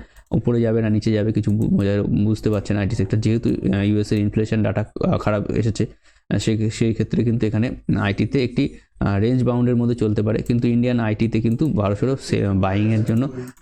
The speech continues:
আহ, তৈরি হচ্ছে। এবং নিফটি সার্ভিস, ফিন সার্ভিস, ফিন সার্ভিস, আহ, হ্যামার তৈরি করেছে ব্যাংক নিফটির মতো, আহ, মেটাল সেক্টরে নেগেটিভ এবং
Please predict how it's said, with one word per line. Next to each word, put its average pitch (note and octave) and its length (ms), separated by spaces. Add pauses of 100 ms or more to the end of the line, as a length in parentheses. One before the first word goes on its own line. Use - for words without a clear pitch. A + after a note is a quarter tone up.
আহ, - 280
তৈরি A#2+ 200
হচ্ছে। - 260 (1500)
এবং A2 340
নিফটি A2+ 240
সার্ভিস, A#2 680
ফিন A#2 160
সার্ভিস, A2+ 460
ফিন A2 140
সার্ভিস, A2 440 (360)
আহ, G#2 280
হ্যামার G#2+ 260
তৈরি A2 180
করেছে A2 360
ব্যাংক G#2+ 320
নিফটির G#2 280
মতো, G#2 280 (480)
আহ, G2 540 (320)
মেটাল A2+ 340
সেক্টরে G#2+ 540 (280)
নেগেটিভ G#2+ 480 (1160)
এবং G#2 400